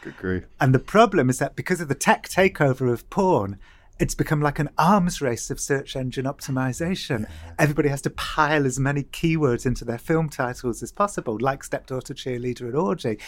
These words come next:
Speaker 2: to kind of, you know, get their way up the Google search rankings. So I said to Mike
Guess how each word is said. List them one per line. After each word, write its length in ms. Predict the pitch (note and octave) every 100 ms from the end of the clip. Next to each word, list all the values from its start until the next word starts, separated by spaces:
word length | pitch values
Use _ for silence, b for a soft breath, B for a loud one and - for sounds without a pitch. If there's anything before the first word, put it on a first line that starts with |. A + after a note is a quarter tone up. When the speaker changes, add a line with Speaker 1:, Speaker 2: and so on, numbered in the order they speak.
| B
Speaker 2:
to 60 | -
kind 160 | C#3 C3
of, 100 | - B B
you 140 | D3+
know, 100 | B2 - -
get 180 | - -
their 100 | C#3
way 160 | C3 B2+
up 100 | D#3
the 40 |
Google 320 | C#3 B2+ C3
search 340 | - F3+ G3+ -
rankings. 580 | B2+ - A#2 G#2 G2 - B B
So 180 | - D3+
I 60 | C#3+
said 320 | - A3+ A3+
to 120 | F3
Mike 380 | C3 A2+ B2